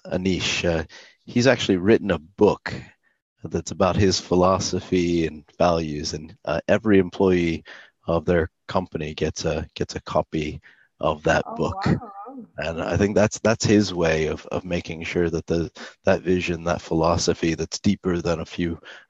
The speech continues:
Speaker 1: uh, corporate speak words, uh, continues to propagate out through, through the company. I thought that was a pretty cool idea. We, we, we haven't done anything like that. Uh, just, just thought it was a pretty cool example to, to share that I'd heard recently.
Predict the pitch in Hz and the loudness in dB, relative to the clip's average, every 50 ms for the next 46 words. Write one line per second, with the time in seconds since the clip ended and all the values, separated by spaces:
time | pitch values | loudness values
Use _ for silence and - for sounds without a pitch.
0 | - 85 82 80 - - - 82 - - - - - - - - 80 76 - - | -8 -4 -4 -4 -4 -2 -4 -4 -4 -2 -6 -6 -6 -8 -6 -6 -6 -6 -2 -2
1 | 85 85 85 82 78 - - - - - - - 85 82 - - 98 82 - - | 0 2 2 0 -2 -4 -6 -8 -8 -8 -6 -6 -6 -6 -4 -6 -8 -6 -6 -6
2 | 90 85 82 80 - - - - - - 90 85 - - 85 78 82 80 80 78 | -6 -6 -6 -8 -8 -8 -10 -10 -2 0 0 0 0 -2 -2 -2 0 -2 0 0
3 | 80 80 - - - - 73 78 78 - - - - - 82 78 76 76 - - | -2 -2 -4 -6 -6 -6 -6 -6 -6 -8 -12 -14 -6 -4 -4 -4 -4 -6 -4 -4
4 | 80 95 - - 76 73 80 _ - - - - - - - 123 120 107 - 104 | -4 -4 -4 -12 -12 -12 -12 _ -14 -16 -16 -14 -4 0 2 2 4 4 4 2
5 | 95 - - - - 92 87 - - 92 85 82 82 80 - 82 82 78 78 - | 2 0 -2 -2 0 0 0 2 0 2 2 2 0 0 0 0 0 0 -2 -4
6 | 87 95 95 78 104 104 - - - 101 113 120 110 104 101 101 98 92 90 87 | -2 -2 0 2 2 2 0 2 4 4 6 6 6 4 4 2 2 4 4 0
7 | 85 87 - 92 85 82 82 92 87 - - 80 85 - _ _ - - - - | 0 -2 -4 -6 -2 -2 -2 -2 -2 -2 -4 -4 -4 -4 _ _ -20 -20 -20 -20
8 | - 190 117 85 82 80 - - 101 - - - - 98 92 - 98 95 85 85 | -14 -4 -2 0 0 0 -4 -6 -8 -8 -8 -4 -2 -2 2 4 4 4 4 4
9 | 85 85 85 82 _ - - 87 82 - - 85 82 76 - - 85 78 73 - | 0 0 -2 -4 _ -2 -2 -2 -2 -2 -4 -4 -4 -4 -4 -4 -4 -4 -4 -6
10 | - 71 71 - - 76 73 78 - - - - - - - 78 73 71 - 76 | -10 -12 -12 -10 -8 -8 -8 -8 -8 -10 -10 -10 -8 -6 -4 -4 -4 -4 -6 -6
11 | - 78 76 - 76 73 76 76 76 - - 62 58 - 80 78 | -6 -6 -6 -6 -8 -8 -8 -8 -8 -8 -10 -12 -10 -10 -10 -10